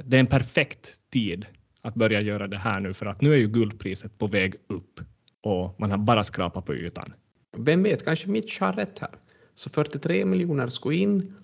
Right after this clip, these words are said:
Speaker 2: och vad blir då den här fulla värderingen av företaget efter noteringen?
Speaker 1: Då pratar vi om hundratjugosex miljoner svenska kronor.
Speaker 2: Ja, för det är ju listat i Sverige, så runt en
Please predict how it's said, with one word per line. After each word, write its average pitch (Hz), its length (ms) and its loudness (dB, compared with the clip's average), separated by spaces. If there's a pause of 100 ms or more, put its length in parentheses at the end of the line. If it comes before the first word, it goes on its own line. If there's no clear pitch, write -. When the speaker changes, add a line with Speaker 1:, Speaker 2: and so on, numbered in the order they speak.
Speaker 2:
och 117 140 4
vad 135 120 4
blir 135 180 4
då 120 80 4
den 113 180 2
här 104 300 0 (320)
fulla 123 300 6
värderingen 107 760 2
av 101 320 -2
företaget 101 640 -6 (420)
efter 113 260 -6
noteringen? - 580 -8 (220)
Speaker 1:
Då 110 120 10
pratar 113 320 2
vi 107 80 4
om 107 180 4 (100)
hundratjugosex 117 1300 0 (300)
miljoner 92 640 0 (280)
svenska 107 600 -4
kronor. 92 480 -2 (280)
Speaker 2:
Ja, 113 260 4
för - 120 -4
det 113 60 6
är - 20 6
ju 110 60 6
listat 113 320 2
i 104 60 4
Sverige, 101 480 0
så 95 240 -4 (200)
runt 117 460 0
en 107 260 2